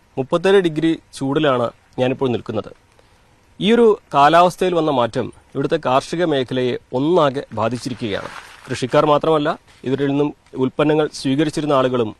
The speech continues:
ഇത് കാരണം പ്രതിസന്ധിയിലായിരിക്കുകയാണ്. നമ്മോടൊപ്പം ചേരുന്ന ശ്രീ സുരേഷാണ്. അദ്ദേഹം ഇവിടുത്തെ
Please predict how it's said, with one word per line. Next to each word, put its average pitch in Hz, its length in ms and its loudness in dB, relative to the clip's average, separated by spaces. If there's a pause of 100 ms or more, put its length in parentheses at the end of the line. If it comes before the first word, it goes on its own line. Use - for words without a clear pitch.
(120)
ഇത് 131 100 -2
കാരണം 117 300 -4
പ്രതിസന്ധിയിലായിരിക്കുകയാണ്. 113 800 -6
നമ്മോടൊപ്പം 139 640 -4
ചേരുന്ന 135 300 0
ശ്രീ - 180 -14
സുരേഷാണ്. 123 400 -4
അദ്ദേഹം 120 240 -2
ഇവിടുത്തെ 131 300 -4